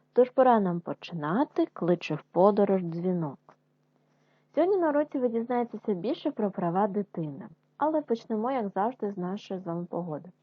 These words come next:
Яка зараз пора року? Весна. Який місяць? Травень. Яке сьогодні число? Перше. Чи було зранку сонечко, чи були опади? Хто дивився на термометр?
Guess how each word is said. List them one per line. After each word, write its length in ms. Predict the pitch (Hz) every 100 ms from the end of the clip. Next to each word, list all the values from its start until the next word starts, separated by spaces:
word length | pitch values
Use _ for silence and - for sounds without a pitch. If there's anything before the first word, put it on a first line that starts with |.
| - _ _ -
Яка 240 | 208 285 285
зараз 300 | 247 226 214
пора 280 | - 190 160
року? 400 | 151 - - - _ _
Весна. 580 | 175 180 - 165 147 139 196 - _ _ _ _ 220
Який 340 | 226 269 247
місяць? 640 | 220 190 - 147 - _ _ _ _
Травень. 580 | - 208 165 139 151 185 _ _ _ _ -
Яке 280 | 196 254 254
сьогодні 260 | 254 220
число? 540 | - 202 - 170 156 151 _ _ -
Перше. 580 | 254 208 156 - 240 262 -
Чи 120 | -
було 180 | 233 320
зранку 340 | 320 254 226 196
сонечко, 600 | - 254 269 262 - 226
чи 160 | -
були 240 | 185 196 196
опади? 640 | - 170 165 208 214 226 _ _ _ _
Хто 280 | - - 254
дивився 420 | 226 208 190 -
на 140 | 175 165
термометр? 840 | 160 147 143 143 143 147 - 285